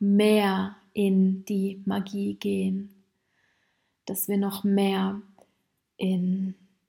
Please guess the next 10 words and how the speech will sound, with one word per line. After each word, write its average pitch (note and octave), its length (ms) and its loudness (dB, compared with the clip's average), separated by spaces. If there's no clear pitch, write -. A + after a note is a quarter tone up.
die A3 100 0
Kraft - 920 -2
der G3 120 2
Priesterin G3 880 -2
kommen, F#3+ 680 -2
wenn F#3+ 200 2
wir F#3 140 0
es - 160 -2
brauchen, G#3 840 2
denn F#3 320 -4